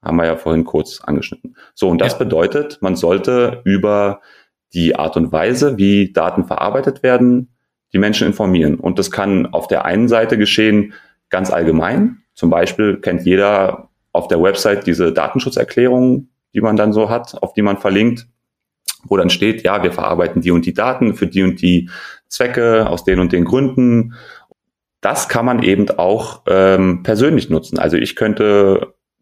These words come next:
Speaker 1: dich, Philipp, anschreiben, sag, guck mal, ich hab deine Daten. Und ich verarbeite sie.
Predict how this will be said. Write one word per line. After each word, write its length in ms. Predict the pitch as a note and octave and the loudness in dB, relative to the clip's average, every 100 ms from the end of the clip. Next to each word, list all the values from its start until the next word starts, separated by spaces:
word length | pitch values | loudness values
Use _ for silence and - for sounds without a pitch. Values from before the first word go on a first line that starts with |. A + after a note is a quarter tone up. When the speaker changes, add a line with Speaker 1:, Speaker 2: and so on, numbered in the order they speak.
| - | -6
Speaker 1:
dich, 180 | A#2 A#2 | -6 -4
Philipp, 300 | A2 A2+ A2 | -2 0 0
anschreiben, 380 | G2 - G#2+ G2+ | -4 -2 -2 0
sag, 180 | F#2 | -2
guck 160 | - - | -4 -2
mal, 160 | A#2 F#2+ | -2 0
ich 100 | - | -4
hab 140 | - | -2
deine 220 | G2+ G2 | 0 0
Daten. 380 | D#2+ D2+ - - _ _ _ _ _ _ _ _ _ _ _ _ _ _ _ _ _ _ | 0 -2 -6 -14 _ _ _ _ _ _ _ _ _ _ _ _ _ _ _ _ _ _
Und 240 | E2+ E2+ | -2 -2
ich 140 | G2+ - | -2 -4
verarbeite 440 | E2+ E2+ D#2+ - | -4 -2 -2 -4
sie. 220 | - - | -10 -16